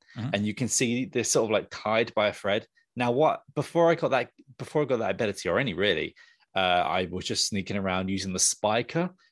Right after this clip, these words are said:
Speaker 1: Yep.
Speaker 2: which you get early on from Cult's room, and then I
Speaker 1: It's like a
Speaker 2: found
Speaker 1: silenced nail gun.
Speaker 2: Oh, it's so good. And I found even, I found an even powerful one on a random Juliana that I killed, because everyone that's come into my game so far, every real person, I, yeah,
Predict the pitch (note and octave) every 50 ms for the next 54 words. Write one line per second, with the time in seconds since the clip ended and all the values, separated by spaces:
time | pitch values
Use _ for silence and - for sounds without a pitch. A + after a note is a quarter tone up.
0 | _ - A2 A2 - - - A2 G#2+ G#2 G2 - A#2+ G#2+ - A2+ B2 B2+ B2+ B2
1 | A#2 A2+ A2 G#2 G2+ - - A2 F#2+ - - G#2+ G2+ - - - - G2+ F#2+ F#2
2 | F2 E2 F2 E2+ F2 F2 - B2+ - - F2+ - - B2 A#2 A2+ G#2+ A2 A2 G#2+
3 | G2+ G2 F#2+ G2 F#2+ F#2+ F#2 F#2 F#2 - - _ _ _ _ - - - - -
4 | - - - - - E2+ - - F#2 E2+ - F#2 G2 G#2 G#2 - - A#2+ G#2+ A2
5 | G#2+ F#2+ - - - - - A2+ G#2 F#2 A2 A2 G2+ G2 F#2+ F#2 F#2+ - - -
6 | G2+ F#2 - B2 A2+ G#2+ G#2+ G2+ G2+ F2+ G#2 F#2+ - - A2+ A2+ A2 - A2+ G2+
7 | F2+ F2+ F2+ F#2 F2 E2+ - - - - - - A2 A2 G2+ G#2 G2 A2 A2+ A2
8 | G#2+ G2+ G2 F#2+ - - A#2 A2+ G2+ G#2+ G#2 G#2+ G2+ F#2+ F2 D2 D2 - - -
9 | B2 G#2 F2+ - - - A#2+ A2 B2+ C#3 C#3+ D#3 D3+ C#3 C#3 - E3 D#3 D3+ -
10 | - D#3 D#3+ D#3 D3 D3+ D#3 D3+ - - D#3+ D3+ - - D#3 D#3+ F3 - C#3 C3
11 | - D#3 C#3+ D3 D#3+ D#3+ D3+ - D#3 D3+ D#3 D#3 - - F#3 F#3+ F#3+ _ _ -
12 | - - - _ - - G#2 C3 B2+ C3+ C#3+ C3+ A#2